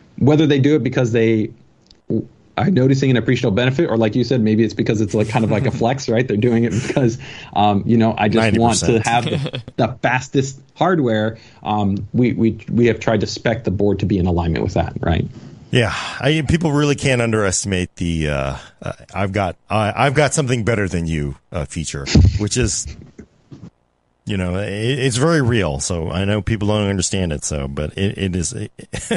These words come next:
Speaker 2: very real.
Speaker 3: Well, uh, I got a g-, a good question from, uh, Brad Charkis. Uh, he, he sent me over some, some questions ahead of time. He said, uh, "Demand for high-end,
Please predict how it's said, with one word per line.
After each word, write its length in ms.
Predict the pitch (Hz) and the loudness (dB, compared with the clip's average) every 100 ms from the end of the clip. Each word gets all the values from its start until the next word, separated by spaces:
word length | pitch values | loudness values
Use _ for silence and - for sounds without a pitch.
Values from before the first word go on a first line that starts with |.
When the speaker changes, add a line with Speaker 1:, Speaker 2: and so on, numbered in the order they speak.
| - | -2
Speaker 2:
very 540 | 190 151 196 175 - 143 | -4 -2 -2 -2 -2 -4
real. 340 | - - - 117 - - | -4 -8 -6 -8 -6 0
Speaker 3:
Well, 180 | 127 - | 0 2
uh, 220 | 127 120 | 2 2
I 60 | 123 | 2
got 140 | 123 143 | 0 0
a 60 | |
g-, 80 | 127 | 0
a 140 | 113 | -2
good 220 | 117 123 120 | 0 -2 0
question 360 | 135 131 185 | 0 0 0
from, 300 | - 127 123 | 0 0 2
uh, 180 | 117 117 | 2 0
Brad 300 | 110 123 120 | 0 0 -2
Charkis. 560 | - 135 147 240 - 113 | -2 -4 -2 -6 -4 -2
Uh, 240 | 113 110 | 0 0
he, 200 | 107 107 104 - | 0 -2 -6 -10
he 120 | 113 | -8
sent 240 | 113 - | -6 -6
me 120 | - 113 | -2 -2
over 180 | 110 | -2
some, 400 | 110 - 104 107 | -2 -2 -2 -4
some 180 | - 117 | -4 -6
questions 340 | - 117 117 113 | -4 -4 -2 0
ahead 140 | 117 | 0
of 80 | 120 | 0
time. 220 | 147 143 | 0 0
He 60 | 139 | -2
said, 260 | - 123 | -2 0
uh, 420 | 127 127 123 120 | 0 2 2 0
"Demand 500 | 113 120 120 139 160 | 0 0 0 0 0
for 400 | 160 - 135 127 - | -2 -2 0 0 -2
high-end, 520 | - 156 170 165 | -2 0 0 0